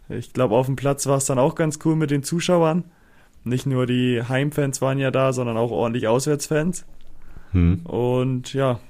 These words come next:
Speaker 1: war cool da zu sein, hat Spaß gebracht. Ähm, und erzähl du doch mal ein bisschen.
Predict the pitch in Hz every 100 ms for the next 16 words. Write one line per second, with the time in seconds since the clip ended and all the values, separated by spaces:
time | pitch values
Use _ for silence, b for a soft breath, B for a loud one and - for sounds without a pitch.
0 | - - 127 131 160 151 165 - 160 160
1 | 151 135 139 147 - 135 139 131 117 127
2 | 127 127 127 131 107 113 117 117 127 123
3 | 120 107 101 104 - 101